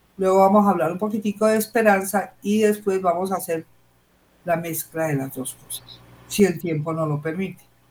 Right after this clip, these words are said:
y con el apoyo de cada uno de ustedes. Entonces miremos la primera parte, ¿cuándo hay un duelo?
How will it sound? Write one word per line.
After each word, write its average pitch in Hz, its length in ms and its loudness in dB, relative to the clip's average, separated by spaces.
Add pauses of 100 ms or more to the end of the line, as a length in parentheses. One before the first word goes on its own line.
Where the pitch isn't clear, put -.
(600)
y 214 100 0
con 196 220 4
el 170 100 0
apoyo 180 460 2
de 190 140 -2
cada 214 380 2
uno 196 280 0
de 175 80 -6
ustedes. - 340 -14 (720)
Entonces 185 540 -2
miremos 220 680 2
la 190 200 -4
primera 180 360 -6
parte, 190 420 -6 (380)
¿cuándo 226 580 0
hay 175 180 -6
un 180 140 -4
duelo? 165 240 -6